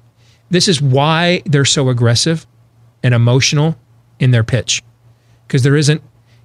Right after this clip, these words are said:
you know, when I, when I got through that search, I,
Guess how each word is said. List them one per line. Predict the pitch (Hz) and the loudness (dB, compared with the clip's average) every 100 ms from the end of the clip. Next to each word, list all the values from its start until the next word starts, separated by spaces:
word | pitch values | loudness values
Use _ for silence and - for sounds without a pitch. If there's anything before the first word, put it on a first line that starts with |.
| _ _ _ _ - - | _ _ _ _ -20 -16
you | - 151 | -2 0
know, | 151 156 - _ | 0 -2 -6 _
when | 143 156 | 0 0
I, | 170 208 - _ _ _ _ _ | 0 -2 -6 _ _ _ _ _
when | 147 147 | -2 0
I | 196 | 0
got | 196 175 | -2 -4
through | - 143 127 | -2 0 2
that | 107 104 | 0 -2
search, | - 87 - - - _ _ _ _ - - _ _ _ _ _ _ _ _ _ - - _ _ _ _ _ _ _ _ _ _ _ _ _ _ | -6 -6 -8 -10 -14 _ _ _ _ -20 -20 _ _ _ _ _ _ _ _ _ -18 -18 _ _ _ _ _ _ _ _ _ _ _ _ _ _
I, | - | -16